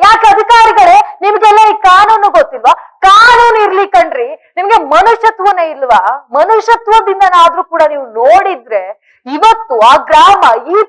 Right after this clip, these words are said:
ಪರಿಸ್ಥಿತಿಗೆ ಬರುವಂತ ಸ್ಥಿತಿ ಬರ್ತಿತ್ತಾ? ಹಾ, ನಾಲ್ಕು ಗಂಟೆಗಳ ನನ್ ಕಳೆಗೆ ಕಳೆಕ್ ಆಗಲ್ಲ, ಕರೆಂಟ್ ಇಲ್ಲ ಅಂತ ಅಂದ್ರೆ, ಕುಡಿಯೋದಿಕ್ಕೆ ನೀರಿಲ್ಲ ಅಂತ ಅಂದ್ರೆ, ಅಥವಾ ಒಂದು ರೋಡ್ ಸರಿ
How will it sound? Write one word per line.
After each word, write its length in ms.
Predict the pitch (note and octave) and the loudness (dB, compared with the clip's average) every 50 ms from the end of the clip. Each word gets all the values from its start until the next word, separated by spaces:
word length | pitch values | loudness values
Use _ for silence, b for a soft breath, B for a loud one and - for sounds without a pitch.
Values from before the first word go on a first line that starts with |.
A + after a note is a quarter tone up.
| - - | -2 0
ಪರಿಸ್ಥಿತಿಗೆ 560 | E4 E4+ G#4 - - - G4+ G4+ F4 C#4+ F4+ F4 | 0 2 2 0 -4 -8 -12 -12 -8 -8 -4 -2
ಬರುವಂತ 280 | E4+ E4 E4 D#4+ D#4+ D#4+ - _ | -2 -2 -2 -4 -6 -8 -14 _
ಸ್ಥಿತಿ 280 | _ C#4+ B3 - D#4 G#3+ G#3+ | _ -20 -14 -14 -10 -6 -2
ಬರ್ತಿತ್ತಾ? 540 | A#3+ D4+ E4+ - - E4+ E4 _ - G#3 F3 F3 F#3 _ _ _ _ - G#3+ | -2 -2 -2 -6 -16 -18 -16 _ -8 -8 -8 -8 -10 _ _ _ _ -10 -8
ಹಾ, 80 | G#3+ A#3+ C4+ C4+ _ _ _ _ b b b b b b G#3+ A#3 A#3+ B3 | -8 -8 -8 -10 _ _ _ _ b b b b b b -14 -10 -4 -2
ನಾಲ್ಕು 440 | C#4+ D4+ D#4+ E4+ E4+ E4+ E4+ E4+ E4+ D#4 D4 - - D#4 | 0 2 2 2 2 0 -2 -4 -8 -10 -10 -8 -4 -2
ಗಂಟೆಗಳ 420 | C#4+ C#4+ D4 D4+ - D#4+ D#4 D4+ D4 C#4+ | -2 -2 -2 -2 -2 0 0 0 -4 -4
ನನ್ 120 | C4 B3 - | -8 -6 -6
ಕಳೆಗೆ 320 | C4 B3+ B3+ A#3+ B3 B3 A#3+ _ - A#3+ | -6 -6 -6 -6 -8 -10 -10 _ -6 -6
ಕಳೆಕ್ 300 | A3+ A3 A#3 A#3 A#3 A3 G#3 | -6 -6 -6 -6 -4 -4 -6
ಆಗಲ್ಲ, 240 | A3 A3 A3 A3 A3 A3 A3+ | -6 -6 -8 -8 -8 -6 -6
ಕರೆಂಟ್ 340 | G#3+ G#3 A3 A3+ A#3 - A#3 A3+ | -6 -6 -8 -12 -14 -12 -12 -8
ಇಲ್ಲ 120 | A3+ A3 G#3+ G#3+ G#3+ | -6 -4 -4 -6 -6
ಅಂತ 140 | G#3+ - G#3+ G3+ | -8 -6 -6 -6
ಅಂದ್ರೆ, 200 | G#3 G#3 G#3 G#3+ G#3 - _ _ _ _ - | -4 -4 -4 -4 -4 -6 _ _ _ _ -12
ಕುಡಿಯೋದಿಕ್ಕೆ 480 | A#3+ A#3 A#3+ C4 C4 A#3 C4 - B3+ A#3 - G#3 A3 | -10 -6 -4 -4 -4 -4 -6 -10 -10 -10 -10 -14 -14
ನೀರಿಲ್ಲ 420 | B3+ C#4 D#4 C#4+ C#4 B3+ A#3+ A#3 A#3 A#3 A3+ A3 | -12 -12 -10 -12 -12 -12 -6 -2 0 0 0 0
ಅಂತ 120 | G#3+ A3 - G3+ | -2 -6 -8 -8
ಅಂದ್ರೆ, 160 | G#3 G#3+ G#3+ A3 G#3+ | -6 -4 -4 -4 -6
ಅಥವಾ 260 | _ G#3+ A3 A3 G#3+ G#3+ G#3+ _ _ _ _ - - | _ -4 -2 0 0 -2 -2 _ _ _ _ -10 -10
ಒಂದು 140 | - - B4 A#4+ - B4 | -10 -10 -12 -12 -6 -2
ರೋಡ್ 280 | C#5 D#5+ F5 F#5+ F#5+ - - | 2 2 4 2 2 0 -2
ಸರಿ 180 | D#4 C4 C4 | -4 -4 -4